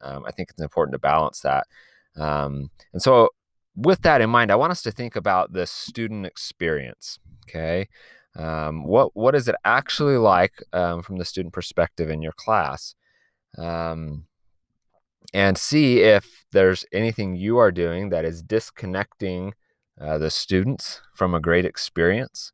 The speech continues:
and their ability to learn, or if there's anything the school is doing, or maybe even a district, or a lot of other things in the environment that we're doing to making learning more of a barrier instead of, uh, the most likely possibility.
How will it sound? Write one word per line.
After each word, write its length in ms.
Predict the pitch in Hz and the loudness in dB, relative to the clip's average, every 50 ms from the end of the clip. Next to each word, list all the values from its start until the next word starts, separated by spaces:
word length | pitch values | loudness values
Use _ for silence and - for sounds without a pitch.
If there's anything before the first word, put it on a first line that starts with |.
| _ _ _ _ | _ _ _ _
and 260 | 85 85 82 80 80 | -4 -2 -2 0 0
their 100 | 82 82 | 2 0
ability 360 | 80 78 90 90 95 95 92 | 2 2 4 4 4 4 4
to 100 | 85 85 | 2 2
learn, 360 | 80 80 80 82 87 95 117 131 - _ - - - - - - - _ - - - | 2 2 0 0 0 0 -2 -4 -8 _ -20 -20 -20 -20 -20 -20 -20 _ -20 -6 0
or 640 | - 95 95 95 95 92 92 90 90 90 87 - - _ _ _ _ _ _ | 4 6 8 8 8 8 8 8 8 6 6 4 2 _ _ _ _ _ _
if 160 | 71 82 - | -6 -6 -4
there's 200 | - 85 85 85 | -4 -6 -6 -6
anything 380 | 92 92 92 87 - 90 87 78 | -6 -6 -8 -8 -8 -10 -10 -8
the 140 | 55 - - | -8 -8 -8
school 500 | - - - - 98 98 104 110 117 107 | -8 -10 -8 -4 0 2 4 4 4 2
is 140 | 110 110 | 2 0
doing, 400 | 110 117 104 104 104 110 127 147 - _ _ _ | -2 -2 -2 0 -2 -2 -4 -6 -10 _ _ _
or 160 | - - 95 | -10 -8 -6
maybe 300 | 95 95 92 92 90 90 | -2 0 0 0 -2 -4
even 160 | 87 87 80 | -6 -6 -8
a 80 | 76 73 | -8 -8
district, 520 | 76 - 80 - - - 113 120 - - - | -8 -8 -8 -8 -6 -6 -6 -8 -8 -10 -6
or 240 | - 85 85 80 82 | -2 0 2 4 4
a 80 | 82 80 | 4 4
lot 200 | 78 90 95 98 | 4 6 6 6
of 80 | 95 | 6
other 220 | 90 90 90 87 87 | 6 4 4 2 0
things 260 | - 95 95 90 - | -2 -4 -6 -4 -6
in 100 | 92 87 | -6 -6
the 20 | |
environment 500 | 85 78 78 80 82 87 98 113 127 - _ _ _ - - - _ _ _ _ | -6 -6 -6 -6 -4 -4 -4 -6 -6 -8 _ _ _ -20 -20 -20 _ _ _ _
that 60 | - | -6
we're 80 | 87 92 | -4 -2
doing 220 | 90 104 107 107 | -2 -2 -2 -2
to 100 | 98 - | -4 -4
making 500 | 95 120 156 170 - 131 127 104 101 98 | -4 -4 -4 -4 -6 -8 -8 -6 -4 -2
learning 460 | 98 101 101 104 107 104 101 101 98 82 - _ | 0 2 2 2 0 0 -2 -4 -6 -8 -10 _
more 260 | - - 85 92 92 90 | -12 -4 0 2 2 2
of 80 | 85 | 2
a 80 | 80 73 | 2 -2
barrier 560 | 73 80 85 123 160 131 92 80 78 78 76 | -2 0 2 2 4 4 2 2 2 2 0
instead 300 | 78 78 - - 87 82 | 0 -4 -4 -4 0 0
of, 180 | 85 85 - - | 2 2 4 4
uh, 280 | 85 80 78 78 80 87 - _ _ | 4 4 4 2 0 -2 -6 _ _
the 140 | 92 90 82 | -10 -8 -4
most 260 | 82 82 78 - - | -2 -2 -2 -2 0
likely 300 | 92 113 139 - - 82 | 0 0 0 0 -4 -8
possibility. 720 | - - 76 71 - - 71 71 73 71 71 69 69 69 | -4 -4 -6 -6 -6 -8 -6 -4 -4 -4 -4 -6 -8 -12